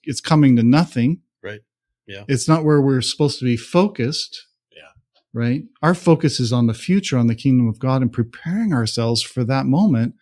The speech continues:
Speaker 1: when we're gonna be kings and priests. We're gonna actually be taking rulership and telling people and instructing people
Speaker 3: Yeah.
Speaker 1: on how to actually live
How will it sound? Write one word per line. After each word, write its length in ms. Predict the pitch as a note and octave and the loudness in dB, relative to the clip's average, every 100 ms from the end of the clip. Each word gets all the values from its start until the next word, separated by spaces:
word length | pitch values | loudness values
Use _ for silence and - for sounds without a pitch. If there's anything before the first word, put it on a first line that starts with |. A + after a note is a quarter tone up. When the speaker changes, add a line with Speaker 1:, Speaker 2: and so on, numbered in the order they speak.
| _ _ _ | _ _ _
Speaker 1:
when 180 | C3 C#3+ | 2 4
we're 100 | E3+ | 4
gonna 180 | G#3+ E3+ | 2 2
be 120 | C3+ | 0
kings 420 | B2 - C#3+ C#3+ C#3+ | -2 2 4 6 4
and 120 | C#3+ | 0
priests. 420 | - A#3 D3+ - | -2 -2 -2 -4
We're 100 | C#3+ | -2
gonna 100 | D3 C3+ | 0 -2
actually 220 | - B2 | -2 -2
be 220 | A#2+ A#2+ _ _ _ _ _ _ | -2 -4 _ _ _ _ _ _
taking 500 | - - G#3+ G#3+ C#3 | -8 0 0 4 4
rulership 880 | B2 B2+ D3+ G3+ F#3 A#2 - A2 A2+ _ _ _ _ _ _ _ _ | 4 4 4 4 2 0 -4 -6 -8 _ _ _ _ _ _ _ _
and 160 | C3 B2+ | -2 0
telling 360 | - G3 A#3 G#3+ | 2 4 4 4
people 640 | B2 A2+ A2+ A2 C#3 - _ _ _ _ _ - | 0 -2 -2 -6 -6 -10 _ _ _ _ _ 0
and 80 | C3+ | 0
instructing 520 | B2 - G3 F#3+ D3+ | 2 0 0 2 0
people 300 | C3+ G2 C3 | 0 -2 0
Speaker 3:
Yeah. 60 | |
Speaker 1:
on 60 | C3 | 0
how 400 | B2 C#3 F3 G#3+ | -2 -2 0 2
to 160 | G3 C#3 | 0 2
actually 460 | C#3 C#3+ - C3 | 0 0 0 2
live 760 | B2 B2+ F3+ G3 A2+ A#2 A#2+ - | 2 2 2 4 2 -2 -10 -20